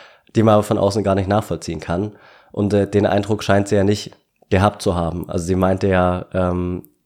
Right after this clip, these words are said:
sehr geduldig. Ich meine, sie hat sowas gesagt wie sehr Oma-freundlich letztlich erklärt. <laughs> Ähm, das fand ich schön und auch,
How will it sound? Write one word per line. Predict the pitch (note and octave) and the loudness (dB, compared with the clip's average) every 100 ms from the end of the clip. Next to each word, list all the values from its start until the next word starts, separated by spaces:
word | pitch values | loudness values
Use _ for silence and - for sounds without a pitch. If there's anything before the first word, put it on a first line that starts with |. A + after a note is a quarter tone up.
| _ | _
sehr | - G2+ G#2 | -2 0 2
geduldig. | G#2 F#2 F#2 F#2+ F2+ - | 2 2 4 2 0 -8
Ich | - | -8
meine, | G#2 G2 G2 | -2 0 2
sie | G2 | 0
hat | F#2+ - - | -2 -8 -16
sowas | F2+ G#2 F#2+ - | -6 -4 -2 -4
gesagt | F#2+ F#2 - | -4 -4 -4
wie | F#2 | -2
sehr | F#2+ F#2+ F#2+ - F#2 - - | 0 2 0 -4 -10 -10 -4
Oma-freundlich | - G2 G2+ G#2 - F#2+ G2+ G#2 G#2 G2 G2+ | 0 2 2 0 0 2 2 0 -4 -4 -2
letztlich | G2+ - A2 - | -4 -4 -8 -6
erklärt. | - G2+ G2+ G2 A#2 - - | -6 -6 -6 -4 -6 -6 -2
<laughs> | A#2+ C3 E3+ D3+ - - A#2 - - - - - - - - | 0 2 2 4 2 2 -2 -2 -8 -12 -14 -18 -20 -8 0
Ähm, | A2+ A2 A2 G#2+ A2 - _ - | 4 6 4 2 -4 -8 _ -4
das | A2+ | -2
fand | - A2+ | 0 0
ich | A2 | 2
schön | - A2+ A#2+ A#2 | 4 6 4 0
und | - A#2+ B2+ - | 0 2 2 2
auch, | G#2 A2 A#2+ | 4 4 2